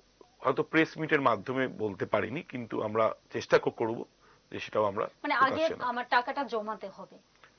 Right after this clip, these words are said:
Speaker 1: জমাতে
Speaker 2: হ্যাঁ।
Speaker 1: হবে।
Speaker 2: তারপর জমা, যখন একটা নির্দিষ্ট একটা টাকা হবে, তখন আপনি গয়নাটা দি-, দিচ্ছেন আমাদের।
Speaker 1: হ্যাঁ,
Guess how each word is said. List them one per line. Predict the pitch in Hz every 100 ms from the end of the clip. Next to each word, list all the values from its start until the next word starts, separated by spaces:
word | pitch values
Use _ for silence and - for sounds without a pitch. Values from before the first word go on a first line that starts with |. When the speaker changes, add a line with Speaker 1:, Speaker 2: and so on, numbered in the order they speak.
| -
Speaker 1:
জমাতে | 170 143 104
Speaker 2:
হ্যাঁ। | 90 90
Speaker 1:
হবে। | - _ _ _ _ _ _ _ _
Speaker 2:
তারপর | 226 214 247 254
জমা, | 208 254 262
যখন | 220 226 269
একটা | 277 285
নির্দিষ্ট | 240 202 233 -
একটা | 269 -
টাকা | 254 233 269 269 220 -
হবে, | 233 320
তখন | - 233 330
আপনি | 320 233 269 339
গয়নাটা | 208 208 196 185
দি-, | 185 190 196
দিচ্ছেন | 220 - - 202
আমাদের। | 185
Speaker 1:
হ্যাঁ, | 123